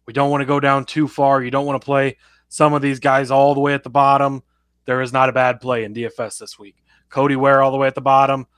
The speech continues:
has been great at super speedways. Todd Gilliland, B J McLeod, Harrison Burton, J J Yaley, any of these guys,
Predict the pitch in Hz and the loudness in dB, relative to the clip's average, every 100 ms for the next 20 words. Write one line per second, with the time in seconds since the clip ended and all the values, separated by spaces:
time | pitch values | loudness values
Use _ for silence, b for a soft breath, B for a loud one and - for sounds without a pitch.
0 | _ _ _ _ _ 113 107 123 120 127 | _ _ _ _ _ -18 -12 -10 -10 -2
1 | 147 143 131 - 127 131 - 135 120 107 | 0 0 -2 -6 -8 -8 -8 -6 -6 -10
2 | 101 - _ _ _ - 135 135 135 139 | -12 -18 _ _ _ 0 2 2 2 2
3 | 135 139 135 123 139 135 135 131 - 135 | 2 0 -4 -6 -4 -2 -4 -6 -2 2
4 | 135 135 131 _ _ - 135 139 - 127 | 4 4 0 _ _ -2 0 0 -2 -4
5 | 135 139 135 135 139 135 131 131 135 135 | -4 -4 -4 -4 -2 -2 -2 -2 -2 -4
6 | 135 131 156 165 151 139 127 135 147 139 | -6 -4 -2 0 0 -2 -4 2 2 2
7 | 123 | -2